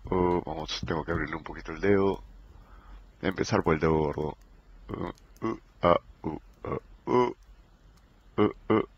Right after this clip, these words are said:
y casi, casi ya está. Ya está,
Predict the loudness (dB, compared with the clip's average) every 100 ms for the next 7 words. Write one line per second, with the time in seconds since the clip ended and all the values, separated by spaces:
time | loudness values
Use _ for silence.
0 | -10 -8 -4 -4 -4 -6 -6 -6 -8 -14
1 | -20 -20 _ -20 -20 -20 -20 _ -20 -20
2 | -20 -20 -20 -20 -20 2 2 4 -2 0
3 | 0 0 -8 -8 2 6 6 6 2 0
4 | -2 -2 -2 -2 -4 -6 -14 0 2 4
5 | 4 0 -6 -16 -14 -14 0 8 8 8
6 | -2 -4 -6